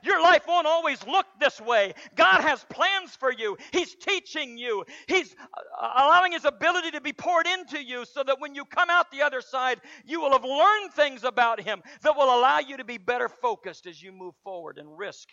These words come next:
in him. You see Moses' example. After killing a man, wandered around for forty years, thought, "My chances are over. I've blown it. I had an opportunity and I ruined it, and I'm forever gonna be shelved and on the sideline."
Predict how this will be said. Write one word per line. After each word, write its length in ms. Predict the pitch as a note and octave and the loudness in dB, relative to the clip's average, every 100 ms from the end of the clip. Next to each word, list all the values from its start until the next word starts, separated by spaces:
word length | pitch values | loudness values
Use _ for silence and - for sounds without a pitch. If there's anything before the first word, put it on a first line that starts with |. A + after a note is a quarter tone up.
| - | -20
in 120 | C3 | -20
him. 300 | B2+ C#3+ D3 F3+ E3+ _ _ _ _ _ _ _ _ _ _ _ _ _ - | -20 -20 -20 -20 _ _ _ _ _ _ _ _ _ _ _ _ _ _ -20
You 100 | E3+ | -18
see 160 | B3 | -16
Moses' 480 | A3+ A#3+ C#4 G#3+ G#3 | -8 -4 -4 -6 -12
example. 640 | G3+ F3+ C4 - F3 C3+ | -10 -8 -8 -8 -10 -8
After 240 | F#3 - G3 | -6 -8 -6
killing 340 | - C#4 B3 | 0 0 0
a 60 | A3+ | -4
man, 300 | A3+ A3 G#3 | -6 -6 -6
wandered 340 | B3+ C#4 A#3+ | -6 -6 -6
around 360 | A#3+ C4 C4 A#3 | -4 -2 -4 -8
for 100 | A#3 | -16
forty 320 | - C4 B3 | -10 -8 -8
years, 260 | B3 B3+ - _ - - | -8 -10 -10 _ -20 0
thought, 320 | C4+ C#4+ A3+ | 2 2 -2
"My 180 | A#3+ A#3+ | -4 -4
chances 580 | - D4 E4+ E4+ C#4+ | -8 -6 -4 -6 -4
are 160 | C4+ C4+ | -4 0
over. 400 | D4 D#4+ B3 B3+ | 0 0 0 0
I've 360 | C4 C4 - B3+ | 2 2 -2 -4
blown 340 | C#4 D#4+ D#4 | 0 0 0
it. 100 | C4+ | 0
I 120 | B3+ | -2
had 180 | A#3+ C#4 | -2 -4
an 80 | C4 | -2
opportunity 680 | C4 B3+ - - F4 D#4 C4+ | -4 -6 -12 -12 -12 -10 -6
and 100 | A#3+ | -6
I 100 | G#3+ - - | -8 -14 -20
ruined 540 | A3+ D#4+ G#4 G4+ F4 | -8 -2 0 0 0
it, 120 | C#4 A#3+ | 0 0
and 120 | A#3+ | -2
I'm 100 | A3+ | -4
forever 480 | B3 C#4 E4 D#4 C4 | -4 2 2 2 -2
gonna 180 | B3+ | -6
be 140 | A3+ A#3+ | -8 -10
shelved 560 | - - C4 A3+ G3+ | -14 -6 0 0 0
and 100 | G3 | -6
on 140 | F#3+ F#3 | -10 -12
the 80 | F3 | -14
sideline." 840 | F3 E3 E3 E3 E3 F3 E3+ E3 | -10 -10 -10 -10 -10 -12 -16 -20